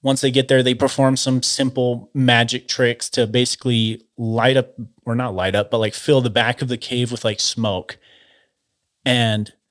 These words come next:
then Magdalena comes out of the smoke wearing traditional, like, Incan garb and convinces all of the villagers that she is this Incan goddess reincarnated.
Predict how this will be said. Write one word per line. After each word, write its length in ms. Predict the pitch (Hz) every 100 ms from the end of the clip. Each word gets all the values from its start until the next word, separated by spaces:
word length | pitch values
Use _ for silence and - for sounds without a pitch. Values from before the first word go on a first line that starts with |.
| _ _ -
then 320 | 113 117 110
Magdalena 840 | 110 107 104 98 123 147 101 107 - _ _ _ _
comes 280 | - 117 113
out 220 | 113 127
of 140 | 120 98
the 100 | 98
smoke 540 | - 101 87 - - _ _ -
wearing 360 | 113 113 110
traditional, 680 | 110 110 110 - 113 104 104
like, 300 | 101 85 - _ _ _ _
Incan 460 | 131 120 - 110 101
garb 460 | 98 98 98 90 - _ _ _ _ _
and 160 | 147 131
convinces 560 | 147 135 143 131 120 - -
all 480 | 156 165 160 156 147
of 160 | 127
the 80 | 120
villagers 560 | 117 120 110 - - -
that 120 | 120
she 400 | - 135 127 135
is 320 | 139 135 123
this 180 | 123 -
Incan 320 | 139 123 117
goddess 540 | 110 107 110 98 - - -
reincarnated. 880 | 117 107 107 107 101 95 80 90